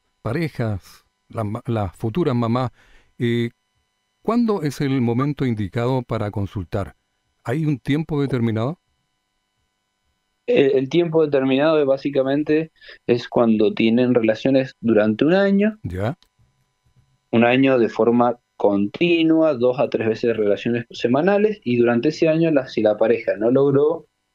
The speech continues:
Speaker 2: concebir, bueno, es mo-, es candidata a una consulta, ¿sí? Acercarse a la institución, pedir hablar con un especialista y poder evacuar todas las dudas y comentarlo.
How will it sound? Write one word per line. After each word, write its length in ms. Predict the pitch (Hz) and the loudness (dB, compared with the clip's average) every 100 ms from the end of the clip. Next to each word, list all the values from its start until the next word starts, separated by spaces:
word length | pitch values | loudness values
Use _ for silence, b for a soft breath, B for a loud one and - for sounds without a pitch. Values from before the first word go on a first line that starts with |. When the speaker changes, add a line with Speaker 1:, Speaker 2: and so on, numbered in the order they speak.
| _ | _
Speaker 2:
concebir, 720 | 120 123 135 156 165 202 220 _ _ _ _ _ - | 2 2 2 2 2 0 -4 _ _ _ _ _ -6
bueno, 260 | 113 90 _ _ _ _ - | -6 -6 _ _ _ _ -8
es 120 | 127 | -2
mo-, 320 | 131 123 120 127 | 2 2 2 -2
es 160 | 120 | -4
candidata 560 | - 135 123 131 139 151 | -2 2 2 2 2 0
a 100 | 127 | 2
una 260 | 135 139 | 0 -2
consulta, 800 | 135 127 123 156 147 104 101 92 _ _ _ _ _ _ _ | -2 -4 -2 -2 -2 -4 -10 -12 _ _ _ _ _ _ _
¿sí? 400 | - 120 143 156 - b b _ _ _ | -4 0 2 0 -6 b b _ _ _
Acercarse 680 | - 101 104 101 131 139 151 | -2 0 0 0 0 0 0
a 80 | 139 | 0
la 100 | 135 | 0
institución, 720 | 135 139 175 254 254 254 262 _ _ _ _ _ _ _ _ _ _ | -2 -2 -2 0 0 -2 -4 _ _ _ _ _ _ _ _ _ _
pedir 320 | 110 110 135 | 0 2 2
hablar 280 | 127 131 131 | 2 2 0
con 160 | 131 123 | 0 0
un 220 | 127 127 | 0 -2
especialista 800 | 127 - - 170 208 - 247 294 - | -2 -6 -2 0 0 -2 -4 -4 -6
y 160 | - 123 | -2 -2
poder 560 | 120 110 120 139 151 - B _ | 2 4 4 2 0 -6 B _
evacuar 500 | 127 110 107 143 147 | 2 2 2 0 0
todas 200 | 156 160 | 0 0
las 140 | 160 156 | 0 0
dudas 280 | 180 190 185 | 0 2 0
y 20 | |
comentarlo. 680 | 127 110 104 98 90 90 | -2 -2 -2 -2 -4 -12